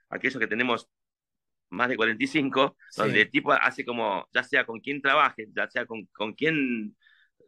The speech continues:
Speaker 1: desde Bruno Mars, a, no sé, a, con, con todo siempre hay un guiño a algo de los setenta, ochentas, eh, y a, eh, al final te das cuenta el sello de él, un
Speaker 2: Ok.
Speaker 1: grosso, porque aparte es, es imbatible.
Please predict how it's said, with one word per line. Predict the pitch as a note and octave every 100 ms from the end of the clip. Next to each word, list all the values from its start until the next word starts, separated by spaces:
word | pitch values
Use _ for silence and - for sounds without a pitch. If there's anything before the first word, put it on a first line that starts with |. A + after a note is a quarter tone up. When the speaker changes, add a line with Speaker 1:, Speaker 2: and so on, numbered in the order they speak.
| - - - -
Speaker 1:
desde | - A2 A2
Bruno | B2 C#3
Mars, | C3+ D3 C3+ -
a, | A#2
no | A#2
sé, | D3 A2
a, | - - G1+ -
con, | - A2+
con | C3+ B2
todo | G3 G3+
siempre | - F#3+ E3 E3
hay |
un | D#3
guiño | D3 D#3+ E3 E3 - _ _ _
a | A#2+ C3+
algo | D#3 D3+ D3 C#3+ - _
de | G#2+ A2+
los | A2+ -
setenta, | A2 D#3 D#3 C#3+ A#2+
ochentas, | A#2+ C#3 C#3 C3+ B2+ B2 - _ _ _ _ _
eh, | A2 A2+ A2 G#2 G#2 G2+ - _ _ _
y | A#2 B2 C#3
a, | C#3+
eh, | B2+ B2+
al | B2+ A#2+
final | D3 F3+ F3+ _
te | _ D3
das |
cuenta | D#3 D3 A#2+
el |
sello | A2+ A2+ G#2+
de | F#2+ F2+
él, | - _ _ _ -
un |
Speaker 2:
Ok. | C#3
Speaker 1:
grosso, | C3+ A#2+ C3 G2 G2+
porque | - G#2
aparte | G#2 C3+ D3 G#2
es, | G#2+ -
es | - -
imbatible. | A#2+ G#2+ F#2 G2+ -